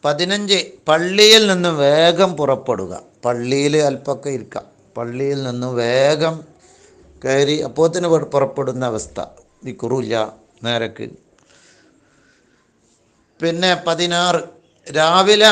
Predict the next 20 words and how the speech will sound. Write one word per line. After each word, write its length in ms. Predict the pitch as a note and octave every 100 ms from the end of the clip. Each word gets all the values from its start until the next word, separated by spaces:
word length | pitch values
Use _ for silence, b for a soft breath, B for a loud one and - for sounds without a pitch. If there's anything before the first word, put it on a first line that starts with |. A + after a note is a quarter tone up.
| F3+
അങ്ങാടിയിലേക്ക് 720 | E3+ E3 E3+ E3+ E3+ E3+ E3+ B2
പുറപ്പെടുക. 480 | B2+ B2+ A2 G2 F2+ - _ C#3+
അത് 160 | D3 F3+ D3+
ദാരിദ്ര്യമുണ്ടാക്കും. 1080 | D#3+ E3 F3 E3 F3+ F3 D#3+ C#3+ C3 - G2+ - - A#2
രാവിലെ 460 | A#2 C3+ D3+ E3+ F3+
അങ്ങാടിയിലേക്ക് 680 | D3+ D3 C#3+ C#3 C3+ C3+ C#3+ A#2
പുറപ്പെടാതിരിക്കുക. 920 | B2 A2 B2 A#2+ A2+ G#2 G2+ G2+ - - _ _ _ -
രാവിലെ 680 | G2 A2 A2+ C3 D3 D3 C#3+ C#3
അല്പമൊക്കെ 640 | B2+ C3+ C3 B2+ C3 C3 C3 A2+
ദിക്റ് 360 | G#2+ - B2+ B2+
ചൊല്ലി, 300 | B2 A#2 A#2 A#2 - b b b b b -
സുബഹിസ്കരിച്ച്, 840 | A#2+ A#2 C3 B2+ - B2 A#2 - A#2+ A#2
അല്പം 280 | A2+ A#2 A#2+ A#2
ഖുർആനൊക്കെ 600 | A#2+ A#2+ B2+ B2+ B2+ B2+ A#2+
ഓതി, 160 | G#2+ A#2+
യാസീനൊക്കെ 540 | A2 A2 A#2+ A#2+ A2+ A2+ A2
ഓതി, 200 | G#2+ A2 G#2+ b b b b b -
അല്പം 260 | A2+ A2 C3+ A#2+
ദിക്റൊക്കെ 460 | A#2+ D#3 D3 D3 B2+ -
ചൊല്ലി 340 | A2+ A#2+ C3